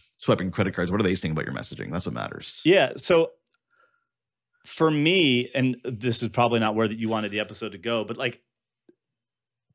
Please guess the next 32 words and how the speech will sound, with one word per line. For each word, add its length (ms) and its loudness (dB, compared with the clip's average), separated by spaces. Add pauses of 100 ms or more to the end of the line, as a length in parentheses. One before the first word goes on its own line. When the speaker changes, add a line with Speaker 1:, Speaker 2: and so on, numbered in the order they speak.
(120)
Speaker 2:
I'm 220 4
asking, 380 4
like, 180 4
the 80 2
question 320 4
that 140 2
I'm 180 2
asking 300 -2
myself 400 -6
because 420 0
of 240 -2 (100)
this, 380 -6
like, 200 -6
this 120 -6
place 340 0
that 140 0
we're 180 0
in, 360 0 (1600)
you 100 2
know, 300 2 (420)
I 60 0
think 300 0
we 100 0
talked 240 2
about 220 2
previously, 400 2
like, 160 0
having 280 0
this 160 -4
lower 280 2
ticket 500 -2
item 520 4